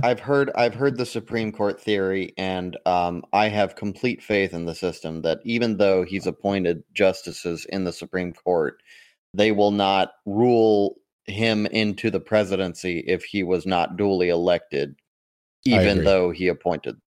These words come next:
Speaker 1: Does
Speaker 2: Uh,
Speaker 1: that make sense? Like,
Speaker 2: yes,
Speaker 1: that's,
Speaker 2: no, I
Speaker 1: that's
Speaker 2: agree.
Speaker 1: not
Speaker 2: I
Speaker 1: how the
Speaker 2: agree.
Speaker 1: system works at all. <laughs>
Speaker 2: I think, I think, yes, the people, like, the, the weight of the office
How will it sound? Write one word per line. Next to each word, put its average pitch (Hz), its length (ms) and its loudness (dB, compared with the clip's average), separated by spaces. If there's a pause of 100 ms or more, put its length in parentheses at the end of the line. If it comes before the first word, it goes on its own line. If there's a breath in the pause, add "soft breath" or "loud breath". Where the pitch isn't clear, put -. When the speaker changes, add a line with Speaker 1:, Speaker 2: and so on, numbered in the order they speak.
Speaker 1:
Does 95 140 0
Speaker 2:
Uh, - 40 8
Speaker 1:
that 113 140 8
make 92 140 -2
sense? 92 360 -4
Like, 87 100 2
Speaker 2:
yes, 113 240 8
Speaker 1:
that's, - 60 0
Speaker 2:
no, 117 200 6
I 101 140 6
Speaker 1:
that's 104 140 4
Speaker 2:
agree. 90 60 2
Speaker 1:
not 110 160 2
Speaker 2:
I 101 40 2
Speaker 1:
how 101 80 4
the 87 60 0
Speaker 2:
agree. - 100 -6
Speaker 1:
system 85 260 -8
works 64 220 -6
at - 80 -6
all. - 160 0 (100)
<laughs> - 60 -20
Speaker 2:
I 135 120 8
think, 127 420 4
I 113 80 6
think, 104 320 0
yes, 90 280 0
the 113 140 4
people, 113 460 2
like, 107 340 4
the, 113 160 2
the 110 220 4
weight 110 460 2
of 104 160 2
the 98 300 0
office 123 540 2